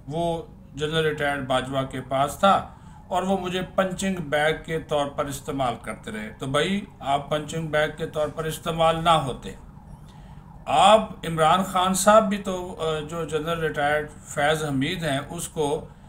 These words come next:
अपने मकासद के लिए इस्तेमाल करते रहे और उनको पंचिंग बैग बनाए रखा, और जितने भी सियासी मुखालफिन थे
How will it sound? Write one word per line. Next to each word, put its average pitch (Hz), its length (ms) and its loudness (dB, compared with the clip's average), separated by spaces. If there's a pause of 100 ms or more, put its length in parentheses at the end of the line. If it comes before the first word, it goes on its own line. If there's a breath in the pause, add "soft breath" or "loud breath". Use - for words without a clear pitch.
(280 loud breath)
अपने 170 300 -2
मकासद 156 600 -2
के 165 80 -6
लिए 160 200 -2
इस्तेमाल 147 480 -2
करते 151 320 -4
रहे 160 240 0 (500)
और 170 200 2
उनको 214 320 -2
पंचिंग 165 480 -4
बैग 143 260 -2
बनाए 135 280 0
रखा, 165 480 4 (280 loud breath)
और 151 280 2
जितने 160 320 -4
भी 165 120 -4
सियासी 160 400 0
मुखालफिन 147 680 -4
थे 147 180 -4